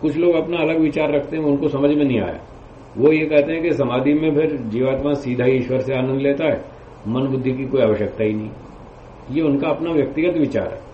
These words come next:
ये ऋषियों का नहीं है। ऐसे लोगों से मैं एक सवाल पूछता हूं, अगर वो ईमानदारी से जवाब देंगे तो उनको समझ में आ जाएगा, पर लोग इतने ईमानदार हैं नहीं, वो सच्चाई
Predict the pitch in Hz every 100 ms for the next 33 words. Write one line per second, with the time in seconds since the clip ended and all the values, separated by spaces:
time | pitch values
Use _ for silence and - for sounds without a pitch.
0 | - 107 113 110 131 131 117 101 92 -
1 | - - - - - - - - - 131
2 | 156 147 143 143 165 143 139 135 120 117
3 | 113 104 - - - - - - - -
4 | - - - - - 104 123 135 127 123
5 | 139 143 143 147 131 131 131 131 143 143
6 | 139 135 135 131 127 123 101 95 87 -
7 | - - - - - - - - 113 135
8 | 139 131 143 139 131 131 139 113 117 110
9 | 85 - - - - - - - - -
10 | 117 123 120 113 127